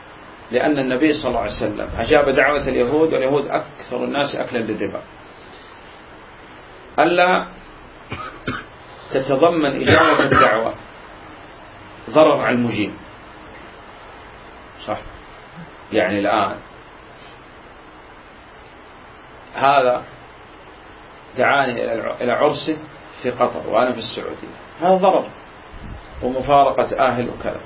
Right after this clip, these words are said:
صح؟ أو ألا تتضمن إجابة الدعوة إضاعة ما هو أوجب منها.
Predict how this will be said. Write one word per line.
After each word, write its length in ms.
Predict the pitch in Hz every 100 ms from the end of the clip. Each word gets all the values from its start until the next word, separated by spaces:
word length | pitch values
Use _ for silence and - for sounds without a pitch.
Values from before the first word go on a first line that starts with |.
| - -
صح؟ 200 | 151 - - - - - - - - - - 175
أو 240 | 208 214 - - - -
ألا 340 | 170 180 175
تتضمن 800 | 165 156 156 185 185 156 131 127
إجابة 540 | 127 160 175 160 147 147
الدعوة 680 | - 175 180 180 185 185 - - - - - - - - - - - - - - - 143
إضاعة 640 | 143 160 190 147 147 135
ما 200 | 135 127
هو 360 | 135 139 123 -
أوجب 460 | 214 156 135 110
منها. 300 | 123 104 -